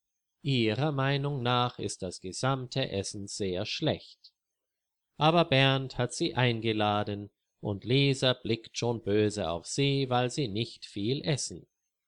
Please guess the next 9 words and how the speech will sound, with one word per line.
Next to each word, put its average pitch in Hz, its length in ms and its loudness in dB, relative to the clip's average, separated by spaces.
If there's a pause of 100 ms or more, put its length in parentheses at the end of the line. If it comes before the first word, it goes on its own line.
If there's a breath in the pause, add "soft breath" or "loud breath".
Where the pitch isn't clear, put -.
(400)
Was 120 580 -2
können 131 360 -2
sie 151 180 -4
sagen? 147 640 -4 (680)
Die 92 140 -2
Situation 135 1000 2
ist 165 320 -4
nicht - 400 -4
gut. 120 440 0